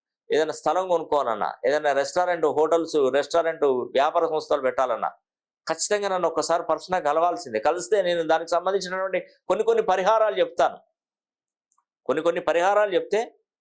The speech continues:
కంప్లీట్ అయిపోతుంది. ఇప్పుడు ఒకటేనండి, మనకు కష్టకాలం వస్తుందని చెప్పినప్పుడు, మన కష్టాలు బాగా, ఈ సంవత్సరం కష్టాలు వస్తున్నాయంటే ఆ కష్టానికి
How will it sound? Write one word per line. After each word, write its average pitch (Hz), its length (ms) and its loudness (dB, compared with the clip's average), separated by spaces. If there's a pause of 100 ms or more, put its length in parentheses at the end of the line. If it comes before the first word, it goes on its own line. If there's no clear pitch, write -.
(100)
కంప్లీట్ 185 280 -2
అయిపోతుంది. 156 460 -4 (960)
ఇప్పుడు 160 200 -2 (800)
ఒకటేనండి, 170 540 0 (180)
మనకు 143 300 -2
కష్టకాలం 190 640 0
వస్తుందని 175 520 -2
చెప్పినప్పుడు, 151 480 -2 (1600)
మన 127 60 -4
కష్టాలు 190 500 -2
బాగా, 170 240 4
ఈ 185 160 -2
సంవత్సరం 170 320 0
కష్టాలు 185 440 0
వస్తున్నాయంటే 165 1120 0 (300)
ఆ 117 60 2
కష్టానికి 208 1080 0